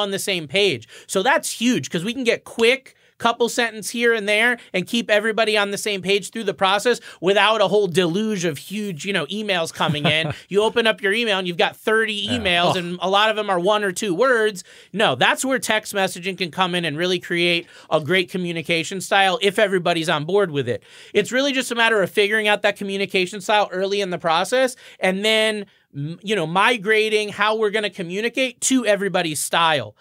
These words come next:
Speaker 1: The last thing that I'm doing right now that my realtor partners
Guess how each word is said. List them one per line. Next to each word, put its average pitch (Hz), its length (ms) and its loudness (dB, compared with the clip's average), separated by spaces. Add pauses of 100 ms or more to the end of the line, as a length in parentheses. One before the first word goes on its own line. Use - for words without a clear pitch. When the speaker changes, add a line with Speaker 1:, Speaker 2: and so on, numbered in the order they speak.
(400)
Speaker 1:
The 190 120 4
last 233 340 2
thing 277 160 -2
that 196 140 4
I'm 233 200 2
doing 240 260 -2
right 202 280 2
now 185 300 2
that 190 200 0
my 208 200 0
realtor 214 420 -4
partners 190 480 0